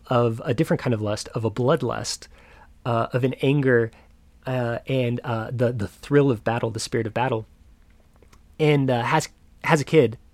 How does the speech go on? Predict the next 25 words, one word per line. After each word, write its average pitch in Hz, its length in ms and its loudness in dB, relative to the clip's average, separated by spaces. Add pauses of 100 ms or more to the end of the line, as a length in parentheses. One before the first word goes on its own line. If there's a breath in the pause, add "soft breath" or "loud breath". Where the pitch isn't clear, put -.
(180)
with 113 160 -4
him 160 260 4 (760 loud breath)
instead. 123 460 0 (680 loud breath)
And 143 360 4
this 135 180 4
kid 131 520 4 (100)
that 139 220 -2
they 233 180 10
have 143 500 -4 (340)
is, 131 520 6 (160)
uh, 120 360 0 (140)
called 123 260 -4
Harmonia, 135 480 2 (540)
who 131 300 0
is 123 380 2
the 117 480 0
goddess 113 360 0
of 110 200 -4
harmony. 143 560 -2 (720 soft breath)
And 135 520 4 (380)
Hephaestus 143 480 -2
gets 113 180 -2
jealous 110 300 -2
of 107 100 -8
this, 120 280 -4